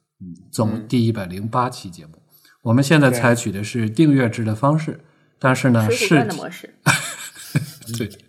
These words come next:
Speaker 1: 但是试听部分呢，会，呃，不时啊，在各个平台发布。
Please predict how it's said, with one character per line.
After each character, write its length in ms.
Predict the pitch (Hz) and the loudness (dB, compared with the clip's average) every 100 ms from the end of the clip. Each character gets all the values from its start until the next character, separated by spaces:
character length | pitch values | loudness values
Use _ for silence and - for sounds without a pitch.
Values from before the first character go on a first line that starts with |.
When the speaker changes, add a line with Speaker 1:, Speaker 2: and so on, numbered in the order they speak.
| - 175 170 170 | -10 -6 -6 0
Speaker 1:
但 160 | 156 143 | 4 4
是 120 | 135 | 4
试 220 | 127 196 | 2 2
听 240 | 170 175 185 | 2 2 4
部 120 | 170 | 4
分 180 | 123 110 | 4 4
呢， 160 | 107 | 4
会， 420 | 110 120 110 107 - - _ _ | 2 0 0 -2 -8 -20 _ _
呃， 240 | 113 104 95 | -10 -10 -4
不 200 | - 170 | 4 4
时 460 | - 107 117 - - | 4 -4 -4 -6 -10
啊， 240 | 95 - | -16 -16
在 180 | - 117 | -8 -6
各 200 | 107 143 | -4 -2
个 100 | 110 | -2
平 220 | 110 107 113 | -4 -2 -4
台 240 | 104 110 | -4 -6
发 180 | 110 127 | -4 -4
布。 240 | 143 - | -4 -10